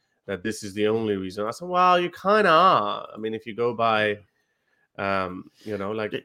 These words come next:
Speaker 1: uh, uh, uh, uh, that, that's a cop-out." I said, "I didn't say that health is the only reason to make these two things haram. It can be, it can be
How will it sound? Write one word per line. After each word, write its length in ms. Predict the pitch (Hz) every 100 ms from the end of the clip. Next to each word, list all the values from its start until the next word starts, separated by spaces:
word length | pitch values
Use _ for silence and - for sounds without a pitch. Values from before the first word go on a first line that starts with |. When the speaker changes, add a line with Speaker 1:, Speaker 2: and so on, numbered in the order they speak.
| -
Speaker 1:
uh, 60 |
uh, 960 | 101 101 107 110 - 110 110 82 - 117
uh, 20 |
uh, 40 | 117
that, 160 | 127 143
that's 180 | 165 175
a 60 |
cop-out." 380 | - 180 160 139
I 20 |
said, 160 | 131 156
"I 120 | 143
didn't 240 | 143 190 175
say 240 | - 175
that 160 | 160 135
health 340 | 131 175 165
is 140 | 156
the 140 | 135 151
only 340 | 151 170 165
reason 280 | 147 139 131
to 80 | 127
make 220 | 120 117
these 180 | 104 110
two 120 | -
things 240 | 107 107 104
haram. 300 | 101 101 104
It 160 | 110 -
can 240 | 139 143
be, 300 | 139 131 127 _ _
it 160 | 120 -
can 360 | - 180 202 185
be 380 | 131 120 135